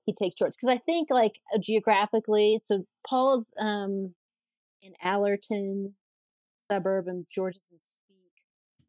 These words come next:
Um, anyway, I think that, but supposedly they were on the same bus route, which is how they met. So that might be the excuse. But I think George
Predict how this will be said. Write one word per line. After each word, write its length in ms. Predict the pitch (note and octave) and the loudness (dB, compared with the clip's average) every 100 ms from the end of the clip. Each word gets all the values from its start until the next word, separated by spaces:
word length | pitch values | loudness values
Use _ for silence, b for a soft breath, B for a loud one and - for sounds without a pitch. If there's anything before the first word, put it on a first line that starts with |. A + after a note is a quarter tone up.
| _ - | _ -8
Um, 540 | G3 F#3 F3+ F3 E3+ E3 _ _ _ _ _ _ _ _ _ _ _ - | -4 -2 -2 -4 -8 -12 _ _ _ _ _ _ _ _ _ _ _ -6
anyway, 280 | G3+ F#3+ | -2 2
I 100 | F3+ | 2
think 200 | G3+ C#4+ C#4+ | 4 4 4
that, 200 | - G#3+ | 6 6
but 140 | A#3+ | 6
supposedly 400 | B3+ C4+ C4 B3+ | 6 6 6 6
they 160 | A3+ A3 | 6 4
were 100 | G#3 | 4
on 100 | G3+ | 0
the 60 | |
same 300 | - G#3 F#3 | -4 -4 -2
bus 240 | F3 E3+ - | 0 0 0
route, 120 | D#3 | -4
which 120 | D#3+ | -6
is 60 | - | -10
how 100 | E3+ | -6
they 120 | D#3 | -6
met. 240 | D#3+ D3+ - | -6 -10 -12
So 220 | - F3+ E3+ | -4 -2 0
that 200 | A3 G3+ | 2 2
might 180 | G#3 G3 | 0 0
be 120 | G3 | 0
the 80 | F3+ | -2
excuse. 360 | - - E3 - | -4 -6 -8 -6
But 100 | E3 | -6
I 80 | F3+ - | -4 -2
think 220 | C#4 C4 | -2 0
George 260 | A#3 A3 | 0 0